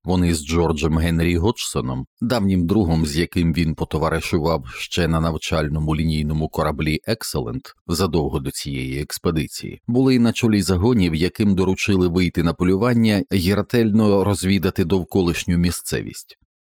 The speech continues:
Уперше за останні три роки безвилазного сидіння і замерзання у цій богом проклятій експедиції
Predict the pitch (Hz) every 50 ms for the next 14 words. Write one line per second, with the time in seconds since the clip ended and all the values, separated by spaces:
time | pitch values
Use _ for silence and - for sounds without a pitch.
0 | _ _ _ _ _ _ _ _ _ _ _ _ _ _ _ _ - 120 110 -
1 | 160 156 127 - - 117 104 82 95 110 104 98 - - - 101 98 101 95 92
2 | - - 98 95 95 92 92 107 101 - - 87 78 90 90 71 73 76 101 110
3 | 95 82 73 76 73 78 85 82 - - - 87 80 71 98 107 110 90 76 73
4 | 76 71 71 85 82 87 87 87 82 - 90 90 98 85 73 73 69 67 - -
5 | 87 87 87 - - - 87 82 73 71 82 90 78 85 85 82 78 - - 78
6 | 78 - - 85 80 - - 82 78 78 - - - - - 85 73 78 98 98
7 | - - 85 73 69 69